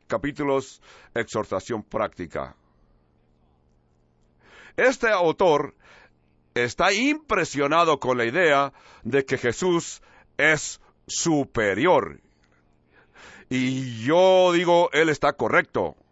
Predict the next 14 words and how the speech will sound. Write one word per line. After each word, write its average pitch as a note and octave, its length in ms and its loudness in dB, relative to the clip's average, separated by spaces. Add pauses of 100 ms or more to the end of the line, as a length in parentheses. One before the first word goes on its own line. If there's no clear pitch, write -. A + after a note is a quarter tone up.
(300)
porque B2+ 300 -2
Jesús A#2+ 440 -4
es D#3+ 140 0
superior C#3 560 0
a A2+ 180 -2
todo. C3+ 840 0 (1900)
Y C3+ 80 0
es E3+ 120 2
superior F3+ 420 2
a F3+ 60 4
todas G#3+ 220 0
las F3 120 2
demás E3+ 300 0
cosas, D#3+ 600 0